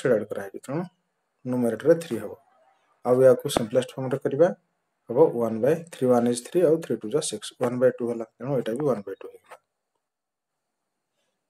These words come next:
ଆଗ ବୁଝିଯିବା, ତଳେ ତାପରେ ମୁଁ ଦେଇଛି ସ୍କ୍ରିନଶଟ୍ ନେଇକି ଲେଖି ନବ, ଏଇଟା ବି ୱାନ୍ ବାଇ ଟୁ ହେଇଗଲା। ତାପରେ next figure,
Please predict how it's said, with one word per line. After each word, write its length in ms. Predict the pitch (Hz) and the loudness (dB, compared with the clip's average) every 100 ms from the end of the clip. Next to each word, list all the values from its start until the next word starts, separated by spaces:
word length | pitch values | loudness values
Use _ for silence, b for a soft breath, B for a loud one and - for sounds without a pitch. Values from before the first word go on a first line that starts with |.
| _ _ _ _ _ _ _ _ _ _ _ _ _ _ _ _ _ _ _ 117 | _ _ _ _ _ _ _ _ _ _ _ _ _ _ _ _ _ _ _ -4
ଆଗ 100 | 139 139 | -4 -2
ବୁଝିଯିବା, 380 | 127 131 143 185 214 131 | -6 -6 0 0 2 6
ତଳେ 180 | 127 127 | 8 8
ତାପରେ 240 | 127 127 127 | 4 2 -4
ମୁଁ 100 | 123 | -4
ଦେଇଛି 220 | 120 - - | -8 -8 -10
ସ୍କ୍ରିନଶଟ୍ 580 | - 120 120 - 117 113 | -6 -6 -6 -4 -4 -4
ନେଇକି 200 | 107 113 | -6 -6
ଲେଖି 160 | 107 - 98 | -10 -10 -8
ନବ, 100 | 113 202 _ _ _ _ - | -8 -8 _ _ _ _ -8
ଏଇଟା 180 | 120 120 | 0 2
ବି 80 | 151 147 | 2 0
ୱାନ୍ 160 | 113 104 | 0 -2
ବାଇ 80 | 104 - | -6 -6
ଟୁ 60 | 139 | -8
ହେଇଗଲା। 240 | 104 - - _ _ _ _ _ _ _ _ _ _ _ _ _ _ _ _ _ _ _ _ _ _ _ b b b b b - - _ _ _ _ - - _ 156 | -8 -16 -20 _ _ _ _ _ _ _ _ _ _ _ _ _ _ _ _ _ _ _ _ _ _ _ b b b b b -12 -14 _ _ _ _ -14 -14 _ 2
ତାପରେ 420 | 151 160 143 151 170 170 - 135 | 4 6 6 4 0 -6 -8 -4
next 220 | 131 - - | -4 -6 -8
figure, 260 | 113 - | -8 -8